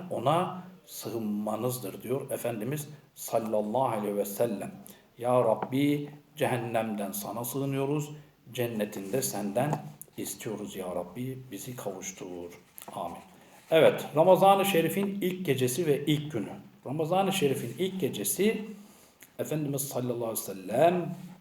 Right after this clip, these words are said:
e, Enes radıyallahu anh'tan rivayet bir hadis-i şerifte şöyle buyuruyor. İltemisuha fi evveli leyletin. Onu ilk gecede ayırın, arayın. Onu ilk gecede arayın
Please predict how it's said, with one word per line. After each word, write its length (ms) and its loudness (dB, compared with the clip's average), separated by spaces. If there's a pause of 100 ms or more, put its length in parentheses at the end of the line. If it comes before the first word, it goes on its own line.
(560)
e, 80 -8 (240)
Enes 380 0
radıyallahu 480 2
anh'tan 440 -4
rivayet 440 0
bir 60 -10
hadis-i 300 -6
şerifte 280 -4
şöyle 460 0
buyuruyor. 420 -2 (1200)
İltemisuha 1200 8
fi 280 0
evveli 480 6
leyletin. 460 2 (380)
Onu 320 -2
ilk 280 -2
gecede 380 0
ayırın, 360 -4 (720)
arayın. 360 2 (260)
Onu 320 -4
ilk 240 -2
gecede 440 -2
arayın 440 2